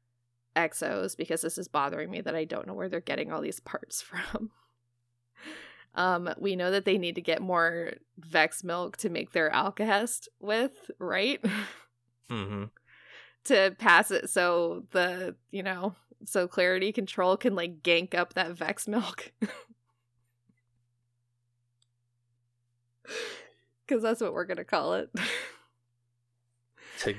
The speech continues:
Speaker 2: gank up that Vex milk.
Speaker 1: <laughs> Yep.
Speaker 2: I, sure.
Speaker 1: Yep.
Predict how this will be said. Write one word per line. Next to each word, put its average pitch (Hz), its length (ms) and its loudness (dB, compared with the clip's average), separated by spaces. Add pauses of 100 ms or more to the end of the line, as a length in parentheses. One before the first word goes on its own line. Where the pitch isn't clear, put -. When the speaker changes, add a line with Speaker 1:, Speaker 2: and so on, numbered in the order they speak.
(140)
Speaker 2:
gank 113 420 2
up 110 380 4
that 107 220 2
Vex 98 420 2
milk. 95 240 6
Speaker 1:
<laughs> - 580 0
Yep. 214 260 6 (140)
Speaker 2:
I, 107 260 4 (500)
sure. 104 440 4 (760)
Speaker 1:
Yep. 220 280 4